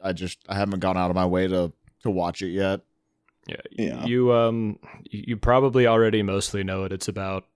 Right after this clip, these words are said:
Speaker 2: uh, but that doesn't mean it's not good. I think it's, I think it's pretty good.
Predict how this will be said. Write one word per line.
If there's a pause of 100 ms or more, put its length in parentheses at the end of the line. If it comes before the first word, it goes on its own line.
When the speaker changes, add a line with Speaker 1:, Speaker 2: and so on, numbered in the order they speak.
(240)
Speaker 2:
uh, (800)
but (640)
that
doesn't
mean (140)
it's
not
good. (100)
I
think
it's, (100)
I
think
it's
pretty
good.